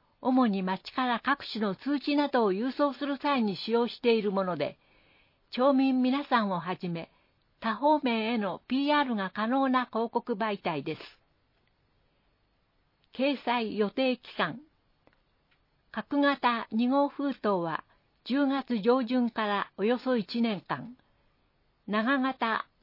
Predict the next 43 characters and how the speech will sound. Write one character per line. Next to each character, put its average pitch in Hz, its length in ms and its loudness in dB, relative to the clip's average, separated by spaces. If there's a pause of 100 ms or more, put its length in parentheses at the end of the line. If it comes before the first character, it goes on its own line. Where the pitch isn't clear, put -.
三 285 240 2
号 285 200 4
封 269 240 -4
筒 - 140 -4
は、 165 360 0 (320)
八 233 300 -4
月 262 340 0
上 233 260 2
旬 240 220 0
か 220 160 0
ら 202 260 0
お 190 100 -2
よ 247 120 0
そ 262 180 -4
一 226 240 -4
年 196 220 -2
間。 143 300 -8 (1000)
い 190 80 -6
ず 220 140 -6
れ 247 140 2
も 220 280 0
在 247 260 0
庫 254 160 0
が 240 140 -2
な 202 180 -2
く 214 120 -6
な 202 160 -2
る 180 120 -6
ま 170 160 -6
で。 139 160 -12 (1300)
応 277 180 4
募 269 160 -2
期 - 180 -16
間、 165 280 -6 (400)
五 269 160 0
月 240 300 -4
三 269 320 -2
十 208 240 0
一 165 220 -6
日 202 280 -4
火 190 200 -8
曜 202 240 0
日。 143 200 -10